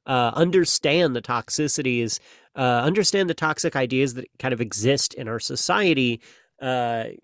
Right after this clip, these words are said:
because, like, that's just a nature of society, especially of an, of information linked society like what we have today. It's just a nature of how it is. If you go out there,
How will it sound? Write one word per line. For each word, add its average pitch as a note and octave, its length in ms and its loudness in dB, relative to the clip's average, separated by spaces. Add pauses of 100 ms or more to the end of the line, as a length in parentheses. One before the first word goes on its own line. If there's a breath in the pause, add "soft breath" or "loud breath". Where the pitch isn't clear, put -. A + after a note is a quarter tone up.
(220)
because, G3 420 0
like, F3+ 200 -6
that's F#3 240 0
just F#3+ 260 0
a D#3+ 80 0
nature D3 400 2
of C3+ 160 0
society, B2+ 400 0
especially D#3 640 -4
of C3 180 -4
an, C3 240 -8 (100)
of B2 300 -4 (1080 soft breath)
information D#3 800 2
linked C3 300 -2
society A#2 800 -2 (120)
like B2+ 300 -2
what B2 140 -2
we A#2+ 140 -4
have G#2+ 460 -6
today. C#3+ 460 0
It's - 220 -8
just A#2+ 260 -6
a C3+ 80 -10
nature C3+ 500 0
of C3+ 80 -2
how B2 180 2
it C3 60 0
is. B2 240 0
If A2 140 -6
you D#3+ 120 -6
go F#3 260 2
out G3+ 240 0
there, B2 260 2